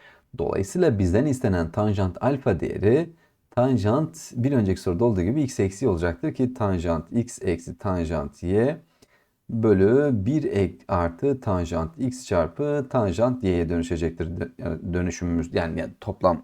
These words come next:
fark açılımımız. Biliyoruz ki. Tanjant x değerimiz nedir sevgili arkadaşım? Tanjant x'i şurada yazalım. Karşımız üç, komşumuz bir.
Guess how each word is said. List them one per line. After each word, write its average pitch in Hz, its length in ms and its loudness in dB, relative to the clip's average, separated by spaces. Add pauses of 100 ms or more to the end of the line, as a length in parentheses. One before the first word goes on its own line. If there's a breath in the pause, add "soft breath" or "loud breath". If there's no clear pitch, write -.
fark - 340 10
açılımımız. 80 520 -4 (540 loud breath)
Biliyoruz 104 360 2
ki. - 100 -6 (520 soft breath)
Tanjant 156 440 4
x 160 180 -4
değerimiz 139 360 2
nedir 156 180 2
sevgili 107 360 2
arkadaşım? 101 420 -2
Tanjant 92 480 -2
x'i 82 200 -8
şurada 90 240 -2
yazalım. 82 460 -2 (340 soft breath)
Karşımız 104 560 4
üç, - 260 -4 (340)
komşumuz 107 600 -2
bir. - 300 -6